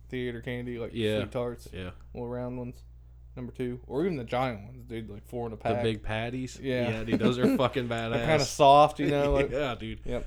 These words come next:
Speaker 2: I used
Speaker 1: Num-
Speaker 2: to tear those up as a kid.
Speaker 1: That's number two. Mm. Yeah, that's number two. And Sour Patch Kids. Or any type of Sour Patch Kid relation, you know?
Speaker 2: Yeah.
Speaker 1: Like sour watermelon, Sour Patch Kid, like
Speaker 2: I'll be damned. I wouldn't have taken,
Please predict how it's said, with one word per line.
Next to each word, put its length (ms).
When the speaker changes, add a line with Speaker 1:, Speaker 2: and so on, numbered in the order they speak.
Speaker 2:
I 40
used 160
Speaker 1:
Num- 80
Speaker 2:
to 60
tear 180
those 200
up 160
as 140
a 40
kid. 320
Speaker 1:
That's 140
number 160
two. 320
Mm. 220
Yeah, 260
that's 140
number 160
two. 220
And 320
Sour 240
Patch 240
Kids. 300
Or 160
any 220
type 280
of 60
Sour 240
Patch 240
Kid 180
relation, 640
you 60
know? 320
Speaker 2:
Yeah. 220
Speaker 1:
Like 200
sour 340
watermelon, 600
Sour 220
Patch 280
Kid, 360
like 260
Speaker 2:
I'll 100
be 120
damned. 420
I 100
wouldn't 240
have 80
taken, 260